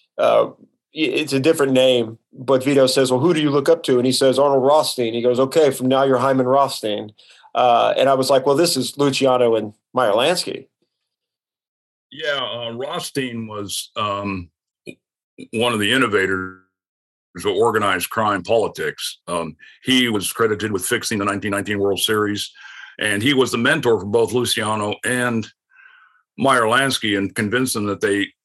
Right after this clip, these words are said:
Speaker 2: they had to get rid of these old traditions and superstitions if they were gonna truly, uh, combine all the gangs and be economically successful.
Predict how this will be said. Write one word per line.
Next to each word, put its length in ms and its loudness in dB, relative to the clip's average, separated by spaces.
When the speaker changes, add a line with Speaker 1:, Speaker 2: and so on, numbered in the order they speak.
Speaker 2:
they 180 0
had 180 0
to 40 0
get 140 -2
rid 140 -2
of 80 -4
these 180 -4
old 280 0
traditions 440 -4
and 100 -12
superstitions 720 -4
if 120 -6
they 100 -2
were 100 -2
gonna 200 -6
truly, 560 -2
uh, 180 -2
combine 720 0
all 300 2
the 80 -4
gangs 440 -2
and 120 -6
be 160 0
economically 560 -4
successful. 760 -6